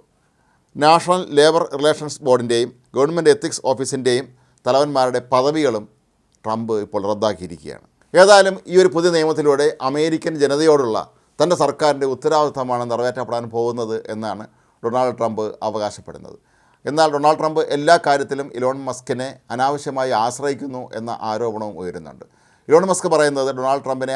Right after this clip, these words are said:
അമേരിക്കയിലെ ജനങ്ങൾ തിരഞ്ഞെടുത്തത് അവർക്ക് വേണ്ടി ഒരുപാട് നല്ല കാര്യങ്ങൾ ചെയ്യാനാണ് എന്നാണ്. അതുകൊണ്ട് തന്നെയാണ് ഇത്തരത്തിലുള്ള എക്സിക്യൂട്ടീവ് ഉത്തരവുകൾ നിരന്തരമായി അദ്ദേഹം പുറപ്പെടുവിക്കുന്നത് എന്നുമാണ്.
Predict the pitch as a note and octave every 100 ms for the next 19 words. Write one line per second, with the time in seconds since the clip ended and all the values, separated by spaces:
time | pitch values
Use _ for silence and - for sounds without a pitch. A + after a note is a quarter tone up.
0 | B2+ B2 B2 B2+ B2 B2 A2+ A2 A#2+ A#2+
1 | G#2+ G#2+ G#2+ G2 G2 F#2 - _ _ _
2 | - A2+ B2 B2 A#2+ A#2 A#2 A#2 A#2 A#2
3 | C3 C#3 D3+ C#3 B2 G#2+ G#2+ G#2 G2+ G2+
4 | F#2 E2+ F#2 A#2+ C#3+ E3+ D3+ C3+ B2 A#2+
5 | A#2 A#2 G#2+ A2 G#2 - G#2+ G#2 A2+ A2
6 | - _ _ - A2+ G#2 G#2 F2 _ _
7 | _ F#2+ G#2+ A2 G#2+ G#2+ A2 F#2+ G#2 G2+
8 | F#2 F#2+ G2+ G2 F#2 F#2+ F#2 F#2 E2+ D#2+
9 | C#2+